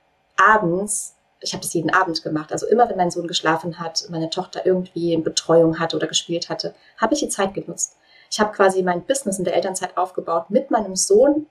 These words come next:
in der Trage. Der hat abends tagsüber nur in der Trage geschlafen, bis er zwei war. Das heißt, jeden Abend mein Petsyball, ich hopsend, hier so oder stehend am P C und meine Sachen gemacht.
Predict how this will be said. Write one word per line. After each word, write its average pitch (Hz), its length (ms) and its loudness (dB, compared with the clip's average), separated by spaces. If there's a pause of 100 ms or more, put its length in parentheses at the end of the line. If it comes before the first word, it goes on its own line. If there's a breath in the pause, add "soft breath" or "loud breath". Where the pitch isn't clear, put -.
in 294 440 6
der 214 260 8
Trage. 190 640 0
Der 185 100 2
hat 175 180 -6
abends 180 360 -2 (460)
tagsüber 156 360 -4
nur 202 220 8
in - 40 6
der - 140 -4
Trage - 340 0
geschlafen, - 460 2
bis 156 120 -8
er - 120 -18
zwei 170 320 -2
war. 151 280 -4 (360 soft breath)
Das - 120 -2
heißt, 226 240 2
jeden 320 240 10
Abend 240 520 0 (260)
mein 156 160 -2
Petsyball, 226 720 2 (200)
ich - 220 -2
hopsend, 196 680 0 (100)
hier 190 240 4
so 180 140 4
oder 156 160 -2
stehend 180 540 2
am 208 100 -2
P 214 160 0
C 165 440 -2
und - 160 -8
meine 180 160 -2
Sachen 294 240 -2
gemacht. - 420 -8